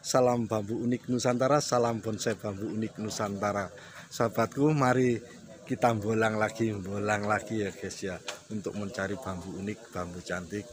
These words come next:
nah, tentunya untuk bonsai guys. Ikutin terus ya keseruan pembolangan kami, sahabat. Oke guys, sekarang kita menuju spotnya ya. Salam sejahtera untuk para YouTuber, subscriber,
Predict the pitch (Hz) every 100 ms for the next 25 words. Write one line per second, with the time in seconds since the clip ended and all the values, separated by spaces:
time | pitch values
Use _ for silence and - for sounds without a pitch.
0 | - - - - - 87 85 78 98 92
1 | 95 92 92 87 - - - 87 90 67
2 | - 82 - 76 69 - 78 - - -
3 | - - 107 98 95 - 101 98 95 95
4 | - 87 82 95 - 92 90 90 90 -
5 | 92 82 85 85 82 85 82 80 - 82
6 | 80 80 82 78 82 76 76 - 69 -
7 | - - - - - - - - 139 165
8 | 180 185 190 - - 165 175 160 147 143
9 | 143 147 147 143 131 135 139 139 147 143
10 | 127 117 127 117 - - - - - -
11 | - - 139 135 123 131 - 120 123 131
12 | 139 156 127 131 127 127 120 117 - 117
13 | 131 139 131 - 135 117 117 117